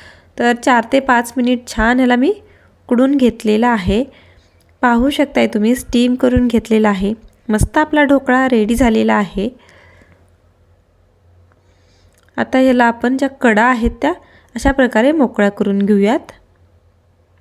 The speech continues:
आणि एका प्लेटमध्ये आपल्याला हे काढायचं आहे. तर पाहू शकता इन्स्टंट ढोकळा आपला रेडी आहे.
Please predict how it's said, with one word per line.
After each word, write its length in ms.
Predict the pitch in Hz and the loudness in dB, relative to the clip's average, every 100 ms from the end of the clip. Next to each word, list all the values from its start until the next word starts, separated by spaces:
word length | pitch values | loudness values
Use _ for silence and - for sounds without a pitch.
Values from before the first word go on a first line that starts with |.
| _ _ _ _ _ _ - - _ | _ _ _ _ _ _ -20 -20 _
आणि 140 | 262 285 | 0 2
एका 180 | 285 | 2
प्लेटमध्ये 720 | 311 - 254 262 269 294 262 240 | -2 0 2 2 0 0 0 0
आपल्याला 320 | 226 220 214 | 2 0 2
हे 180 | 220 392 - _ _ _ _ _ _ - | 0 -2 -4 _ _ _ _ _ _ -2
काढायचं 440 | 226 196 190 202 | 0 0 0 -2
आहे. 260 | 196 190 277 - _ _ _ _ _ _ _ _ _ _ _ _ _ _ _ _ _ _ _ _ _ _ _ _ - - - - _ _ - | -2 -2 -6 -8 _ _ _ _ _ _ _ _ _ _ _ _ _ _ _ _ _ _ _ _ _ _ _ _ -20 -20 -20 -20 _ _ -2
तर 140 | 277 | 0
पाहू 300 | 277 226 247 | 0 0 0
शकता 400 | 277 247 - 226 233 220 | 0 -4 -2 -2 -2 -2
इन्स्टंट 640 | 214 208 - 277 302 320 | -2 0 -2 0 -2 0
ढोकळा 400 | 254 226 226 240 | 0 0 0 0
आपला 380 | 285 269 202 269 339 | 0 0 0 0 0
रेडी 300 | 240 208 240 | 2 2 2
आहे. 300 | 254 226 247 | 2 0 -2